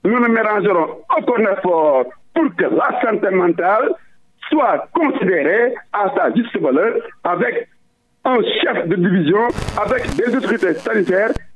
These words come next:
qui seraient, qui seront beaucoup plus sensibles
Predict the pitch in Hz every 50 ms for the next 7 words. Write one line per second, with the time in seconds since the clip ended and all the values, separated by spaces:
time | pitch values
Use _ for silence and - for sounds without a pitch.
0 | - - - 247 233 202 - - - - - - 285 269 294 349 330 254 208 -
1 | - - 262 240 - - - 370 - 311 311 277 202 - - - - - - -
2 | - _ _ _ _ _ - - - - _ - 160 147 165 330 - - - 269
3 | 269 247 254 269 349 339 320 311 - - 381 339 240 247 226 175 127 117